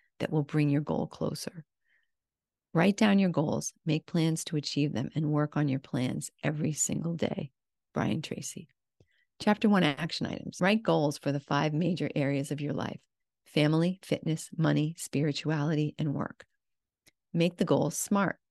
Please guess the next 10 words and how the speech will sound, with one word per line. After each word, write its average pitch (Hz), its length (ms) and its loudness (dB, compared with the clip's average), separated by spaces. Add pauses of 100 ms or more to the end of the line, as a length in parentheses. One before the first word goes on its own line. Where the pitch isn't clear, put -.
specific, - 680 -2
measurable, 160 680 -2
achievable, 156 720 0 (280)
relevant, 147 600 2
and 170 120 -2
time 165 340 -4
measured. 170 420 -4 (640)
Identify 196 680 2
and 170 140 -2
fill 165 400 0